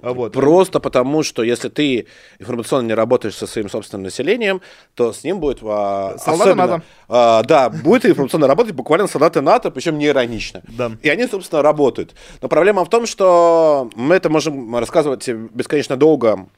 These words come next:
Speaker 2: и бесконечно аргументированно, но
Speaker 1: Да.
Speaker 2: я думаю, что ничего совершенно не изменится.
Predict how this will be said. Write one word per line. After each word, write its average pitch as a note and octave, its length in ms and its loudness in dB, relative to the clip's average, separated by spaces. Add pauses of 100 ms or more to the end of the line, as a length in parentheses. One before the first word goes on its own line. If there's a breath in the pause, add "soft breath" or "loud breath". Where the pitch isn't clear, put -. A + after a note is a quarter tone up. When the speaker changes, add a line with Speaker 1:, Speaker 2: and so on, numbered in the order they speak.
(480 soft breath)
Speaker 2:
и A#2+ 440 -2 (400)
бесконечно C3+ 380 -2
аргументированно, A#2 880 -2
но B2 120 -4
Speaker 1:
Да. C#3 60 4
Speaker 2:
я D3 80 4
думаю, E3 140 0
что - 160 -6
ничего E3+ 480 4
совершенно B2 400 -6
не A2+ 120 -6
изменится. F#2+ 460 -12